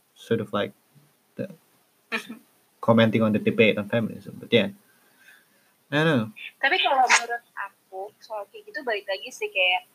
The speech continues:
Speaker 2: we're, we're just helping each other. Kalau emang kita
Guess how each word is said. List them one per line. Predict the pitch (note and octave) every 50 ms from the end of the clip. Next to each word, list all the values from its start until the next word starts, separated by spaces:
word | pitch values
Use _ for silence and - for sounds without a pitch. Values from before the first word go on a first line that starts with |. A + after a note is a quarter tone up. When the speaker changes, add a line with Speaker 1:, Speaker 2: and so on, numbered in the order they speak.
| _ _ _ _ _ _ _ _ _ _ _ _ _ _
Speaker 2:
we're, | - C4 B3 B3 B3+ A#3+ - - _ _
we're | - - - B3 -
just | - A#4 A4+ - -
helping | - G#3 G#3 G#3 - - A#3 A#3 -
each | _ _ _ - -
other. | G3 F#3 F3+ - F#3+ A3+ C4 C#4+ C#4 -
Kalau | A#3 G#3 G3+
emang | G3+ G#3 G#3 G#3 -
kita | _ _